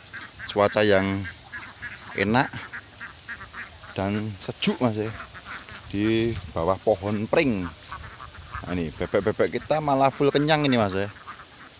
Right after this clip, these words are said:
Full gabah, makan full gabah. Nah, ini. Lokasi kidul kali ya, Mas, ya. Balong Kulon, Kragilan, Ganti Warno,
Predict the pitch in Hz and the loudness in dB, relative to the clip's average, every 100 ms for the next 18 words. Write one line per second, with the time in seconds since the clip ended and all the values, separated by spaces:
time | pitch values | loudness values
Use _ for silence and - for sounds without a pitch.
0 | - 135 131 110 - - 107 85 - - | 0 2 6 4 4 6 6 6 -2 -10
1 | 90 90 110 107 117 113 90 82 - 101 | -6 0 0 0 -2 0 0 0 4 6
2 | 95 - - - - - - - - - | 6 2 -12 -16 -14 -14 -14 -16 -18 -18
3 | - - - - 190 190 - 214 254 - | -18 -18 -14 -14 -12 -14 -14 -14 -14 -16
4 | - 80 80 80 76 80 90 131 - - | -12 -8 -6 -6 -6 -10 -12 -14 -14 -14
5 | 160 - - - - - 202 254 - 226 | -20 -20 -20 -20 -20 -18 -18 -18 -20 -18
6 | 240 - - - - - 117 139 135 - | -18 -16 -18 -18 -12 -2 2 4 6 6
7 | 196 175 - - - - - 233 - - | 4 2 -2 -12 -16 -16 -14 -14 -14 -14
8 | - - 143 - 117 131 156 156 117 104 | -14 -4 0 6 8 10 8 8 8 6
9 | 117 113 90 90 113 123 120 127 135 139 | 4 4 8 10 10 8 8 6 6 4
10 | - - - - 220 - - 214 - 220 | 0 -8 -12 -10 -10 -8 -10 -10 -10 -4
11 | - 123 - 98 113 123 123 113 - - | 2 2 4 6 8 8 4 0 -8 -10
12 | - - - - - 92 - 92 90 98 | -8 -8 -10 -10 -10 -8 -4 0 2 6
13 | 110 110 113 107 | 8 8 8 6